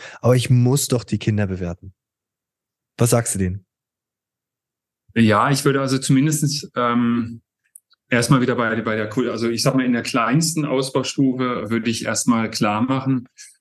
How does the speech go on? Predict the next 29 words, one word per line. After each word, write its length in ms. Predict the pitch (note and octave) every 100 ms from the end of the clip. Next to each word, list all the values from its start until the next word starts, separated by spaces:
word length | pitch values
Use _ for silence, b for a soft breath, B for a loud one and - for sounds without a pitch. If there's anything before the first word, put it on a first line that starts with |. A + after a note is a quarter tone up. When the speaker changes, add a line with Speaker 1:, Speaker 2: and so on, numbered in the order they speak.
| _ _ _ _ _ -
Speaker 2:
äh, 240 | A2+ A2
und 240 | - A2 G2
auch 180 | G#2+
den, 240 | - A2+ G2+
den 220 | G#2+ G#2
Druck 300 | G#2 B2+ B2+
zurückziehen, 480 | B2+ B2+ B2+ B2 A2+
zu 140 | A2+
sagen, 220 | A#2 A2
also 120 | A2 G#2
das 160 | G#2 A2+
habe 140 | G#2
ich 60 | A2
jetzt 200 | G#2+ A2
bei 80 |
meinem 200 | G#2 G2
Sohn 300 | G2 G2 C3
gemacht, 400 | C#3 C#3 B2 - A#2
ähm, 520 | A#2 A2+ A2+ A2+ G#2+ _ _ _ _ _ _ _ -
Hey, 280 | A2+ B2 B2
ähm, 560 | A2 G#2+ A2 G#2 G#2+ - _ -
mach 220 | B2+ C3
dir 120 | D3
einfach 220 | B2+ C3+
klar, 320 | - A2 A#2+ C3+
wir 80 |
brauchen 300 | G2+ G2+ C#3+
das 160 | D#3+ D3+
hier, 280 | E3 E3+